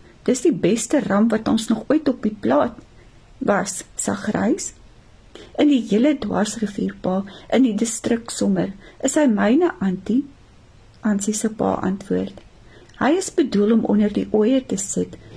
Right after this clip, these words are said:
sodat jy goeie bloed kry by jou trop. Daarna gaan hy weer terug." Ansie se ma praat sag, sodat net Sagie kan hoor. "Hy is joune, Sagie. Hy gaan nêrens anders as na jou trop toe nie.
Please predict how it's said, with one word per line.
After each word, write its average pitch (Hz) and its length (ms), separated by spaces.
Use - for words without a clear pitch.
sodat 262 360
jy 196 120
goeie 294 360
bloed 220 460
kry 190 380
by 208 80
jou 202 240
trop. 196 360
Daarna 240 400
gaan - 260
hy 185 140
weer 190 220
terug." - 380
Ansie 247 340
se 208 160
ma 185 240
praat 196 400
sag, 196 280
sodat 226 320
net 285 280
Sagie 180 420
kan 190 200
hoor. 185 300
"Hy 233 100
is 285 240
joune, 262 340
Sagie. 175 580
Hy 233 140
gaan 277 260
nêrens 277 480
anders 196 440
as 196 180
na 208 120
jou 190 360
trop 185 200
toe - 120
nie. 190 200